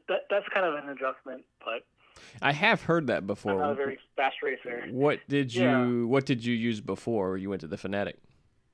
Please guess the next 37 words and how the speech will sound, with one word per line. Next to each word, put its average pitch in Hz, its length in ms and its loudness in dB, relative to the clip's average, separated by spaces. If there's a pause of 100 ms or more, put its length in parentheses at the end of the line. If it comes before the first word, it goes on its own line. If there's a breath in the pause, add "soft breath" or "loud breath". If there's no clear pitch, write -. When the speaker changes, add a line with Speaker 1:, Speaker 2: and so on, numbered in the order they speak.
(1600)
Speaker 1:
Uh, - 20 -6
I 151 300 2
had 185 260 0
a, 151 220 -2 (180)
like, 143 180 -6
a 131 40 -4
Logitech 127 600 -2 (580)
G 131 320 -10
twenty-seven, 131 680 -6
I 139 60 -4
Speaker 2:
See, 156 140 -6
Speaker 1:
think 143 100 -8
it 147 60 -6
Speaker 2:
see, 135 140 2
Speaker 1:
was. 131 60 6
Speaker 2:
that's 127 240 4
what 117 140 4
I've 104 240 2
got, 87 200 0
and 104 100 0
I've 117 120 2
heard 127 160 4
Speaker 1:
Um, 104 60 -8
Speaker 2:
the, 98 340 0
the 98 140 -2
exact 107 420 0
same 110 260 -2
thing. 110 340 0 (420 loud breath)
I 113 100 0
guess 131 380 0
that 117 280 2
there's, 117 240 2
like, 113 280 2 (320 soft breath)
it 120 220 -4
detects - 640 -2 (880)
m-, 131 240 0
it's, 127 160 -6